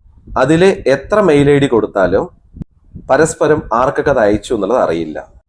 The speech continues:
ഉദാഹരണത്തിന് നിങ്ങളൊരു പത്ത് പതിനഞ്ച്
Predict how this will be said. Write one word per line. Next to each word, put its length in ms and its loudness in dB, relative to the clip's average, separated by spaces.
ഉദാഹരണത്തിന് 600 2
നിങ്ങളൊരു 380 2
പത്ത് 240 -2
പതിനഞ്ച് 480 0